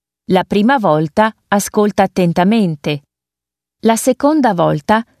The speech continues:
completa il brano con le parole che mancano. Controlla le tue risposte con le soluzioni date in fondo al libro.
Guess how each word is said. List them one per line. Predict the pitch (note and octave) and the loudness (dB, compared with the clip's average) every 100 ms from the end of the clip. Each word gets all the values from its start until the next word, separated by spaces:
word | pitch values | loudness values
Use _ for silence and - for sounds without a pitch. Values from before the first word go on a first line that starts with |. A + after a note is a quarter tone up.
| _ - | _ -4
completa | D#4 E4 B3+ G3+ F3 E3+ | -2 0 0 0 0 -2
il | E3+ | 0
brano | F3+ D3+ D3+ E3+ G#3+ | 0 0 0 -2 -2
con | - C4+ | -2 0
le | C4+ C#4 | 0 -2
parole | D4 C#4 F3 F3+ | 0 0 0 0
che | F#3+ A3+ | 0 0
mancano. | G#3 D3 C#3 D3 D3 C#3+ - _ _ _ _ _ - | 2 0 -2 -4 -4 -4 -8 _ _ _ _ _ -4
Controlla | C#4 C#4+ B3 F#3+ F3+ G#3+ | -2 0 0 2 2 0
le | A3 D#3 | 0 -2
tue | - G#3 | -2 0
risposte | C4+ - - D#3 - - A3 - _ _ | -2 -2 -2 -2 -6 -6 -6 -8 _ _
con | A#3+ A#3+ | 0 2
le | B3+ | 0
soluzioni | - C4 C#4 - A#3 F#3 E3+ | 0 0 0 -2 -2 0 0
date | F3+ F#3 G#3+ C4+ | 0 -2 0 0
in | C4+ | 0
fondo | - F#3+ F3+ G#3 | -2 -2 0 0
al | A3+ | 0
libro. | F#3 C#3+ D3+ D3 C#3+ | -2 -4 -4 -6 -10